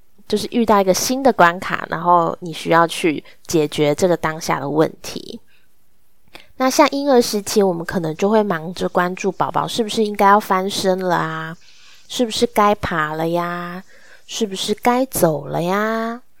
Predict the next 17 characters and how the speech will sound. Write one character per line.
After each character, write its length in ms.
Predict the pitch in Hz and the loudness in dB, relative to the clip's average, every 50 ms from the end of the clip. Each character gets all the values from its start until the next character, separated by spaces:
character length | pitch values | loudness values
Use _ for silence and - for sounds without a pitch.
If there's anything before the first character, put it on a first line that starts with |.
| - - - - - - - - - | -20 -20 -20 -20 -20 -20 -20 -18 -14
然 160 | 185 170 165 | -12 -8 -6
后 420 | 175 - 208 214 208 202 202 196 190 | -2 0 0 0 0 0 -2 -2 -4
奶 200 | 185 175 160 156 | -4 -6 -8 -6
喝 180 | 160 240 254 262 | -2 0 0 0
几 180 | - - - - | 0 -2 -8 -8
C 220 | - - 226 226 | -6 -4 -4 -4
C 380 | 233 - - - 240 233 247 247 | -4 -4 -6 -4 -2 0 0 2
啊， 560 | 240 233 226 214 214 214 208 208 208 208 214 220 - - - - - - - - - - - - - - - - | 2 0 0 -2 -4 -4 -4 -4 -6 -8 -10 -14 -18 -20 -20 -20 -20 -20 -20 -20 -20 -20 -20 -20 -20 -20 -12 -8
那 120 | 185 180 | -6 -6
副 160 | 185 - - 269 | -6 -4 -4 -4
食 200 | 262 - 247 240 | -2 -2 -4 -4
品 200 | - 208 - - | -4 -6 -6 -6
应 80 | 208 | -4
该 140 | 214 247 247 | -2 0 0
吃 240 | 247 - - - 269 | 0 -2 -4 -4 -4
多 220 | - - 254 269 | 0 2 2 2
少 180 | 247 233 - | 2 2 0